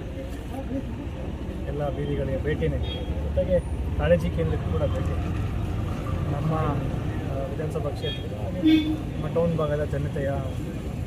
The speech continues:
ಆರೋಗ್ಯವನ್ನು ವಿಚಾರಿಸಿ ಅವರಿರುವಂಥ ಸ್ಥಿತಿಯನ್ನು ಅವರು ನೋಡಿದ್ದೀವಿ.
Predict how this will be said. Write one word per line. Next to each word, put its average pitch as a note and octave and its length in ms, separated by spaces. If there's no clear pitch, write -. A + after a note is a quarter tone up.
ಆರೋಗ್ಯವನ್ನು D3+ 500
ವಿಚಾರಿಸಿ G#4 1700
ಅವರಿರುವಂಥ - 440
ಸ್ಥಿತಿಯನ್ನು - 460
ಅವರು C#3 480
ನೋಡಿದ್ದೀವಿ. D3 360